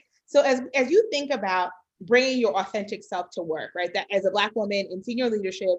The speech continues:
in a large organization, in a highly visible role, overseeing marketing for one of the, like, s-, for some of the more highly visible, uh, brands within the company, how do you think about bringing your authentic self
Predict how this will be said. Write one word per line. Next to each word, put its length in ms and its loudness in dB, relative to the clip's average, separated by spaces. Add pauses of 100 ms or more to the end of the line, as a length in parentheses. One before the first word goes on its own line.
(260)
in 80 -4
a 40 -2
large 280 4
organization, 960 0 (220)
in 100 -4
a 100 -6
highly 280 2
visible 400 2
role, 440 4 (240)
overseeing 600 0
marketing 480 -4
for 100 -4
one 240 -4
of 120 -2
the, 80 -8 (220)
like, 140 -2
s-, 140 -14 (240)
for 120 -6
some 180 -6
of 80 -4
the 80 -4
more 180 0
highly 440 -2
visible, 600 0 (300)
uh, 240 0
brands 400 -2
within 300 -10
the 80 -10
company, 580 -8 (140)
how 180 2
do 100 6
you 240 8
think 200 -4
about 280 -4 (120)
bringing 320 -8
your 200 -2
authentic 520 -12
self 240 -16